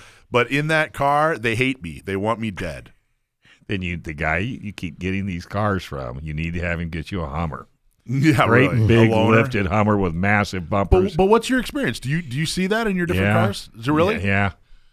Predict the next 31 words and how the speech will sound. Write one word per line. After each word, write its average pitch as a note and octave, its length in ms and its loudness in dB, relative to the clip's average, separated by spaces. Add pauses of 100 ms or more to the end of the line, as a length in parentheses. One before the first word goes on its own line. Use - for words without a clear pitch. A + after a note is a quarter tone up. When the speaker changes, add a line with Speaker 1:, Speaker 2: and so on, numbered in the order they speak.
(160)
Speaker 2:
Yeah. A2 80 -2
Uh, G2+ 240 4
it, - 160 -10 (440)
yeah. C3 200 -2 (120)
Well, F#3+ 180 -2
you G3 120 -2
know, G3 120 4
nobody G#3 400 2
drives G2+ 540 4
like, C#2+ 140 -8 (200)
nobody F3+ 260 -2
could F#3 140 -4
drive F3+ 340 2
anymore. E2+ 320 -2
I D#2+ 40 -6
mean, A#2+ 140 -2
they're C#3+ 140 0
all F#3 220 2
idiots F#3 460 -4
out - 200 -10
there. A1+ 280 -14
I'm C3 160 -4
serious. F#3+ 580 -2 (240)
Speaker 1:
Yeah. D#2 200 -10 (180)
Speaker 2:
I C#3+ 40 0
mean, D3 140 6
I F3+ 100 6
s-, F#3 220 -2
I E3 140 2
watch E3+ 320 2
people D3+ 420 -2